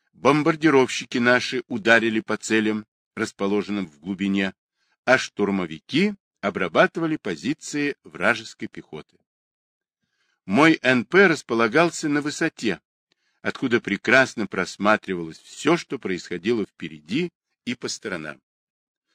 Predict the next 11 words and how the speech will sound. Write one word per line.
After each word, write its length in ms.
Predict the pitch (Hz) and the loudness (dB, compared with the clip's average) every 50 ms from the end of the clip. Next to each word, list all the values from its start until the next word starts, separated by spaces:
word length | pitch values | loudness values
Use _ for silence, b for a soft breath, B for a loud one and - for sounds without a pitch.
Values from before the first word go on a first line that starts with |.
| _ _ _ _ _ _ _ - | _ _ _ _ _ _ _ 0
Окопы 680 | - 131 - - 196 202 - - 185 180 175 165 135 - _ | 0 2 6 6 6 6 8 8 6 8 8 6 4 0 _
маскировались 920 | - 117 127 - - - 117 113 110 120 131 127 120 113 - - - - - | -2 -2 -2 -2 -2 0 2 2 4 6 4 4 4 0 -4 -8 -14 -14 -8
мелким 500 | - 98 98 113 135 143 - - 139 123 | -4 0 0 2 0 0 -2 -4 -8 -8
кустарником. 840 | - - 127 - - - 101 92 87 80 85 82 - 80 76 73 _ _ _ _ _ _ _ _ _ _ - | -6 -8 -12 -10 -4 -2 -2 -2 -2 -2 -8 -12 -12 -12 -14 -14 _ _ _ _ _ _ _ _ _ _ -20
Здесь 380 | 85 - - 131 160 160 - | -10 -2 2 2 2 2 0
с 60 | - - | -2 0
нами 320 | 127 139 143 139 135 123 | 2 4 4 4 2 0
был 360 | 95 80 107 135 165 170 - _ _ - | -2 0 2 2 2 2 0 _ _ -10
и 100 | 123 113 | -8 -4
командующий 840 | - 107 87 87 98 117 123 120 117 120 117 - - - 117 107 | -4 -2 -2 0 0 0 -2 -2 -6 -8 -8 -8 -10 -10 -10 -10
фронтом. 480 | - - 87 85 78 - - - - | -12 -10 -10 -10 -10 -10 -16 -20 -20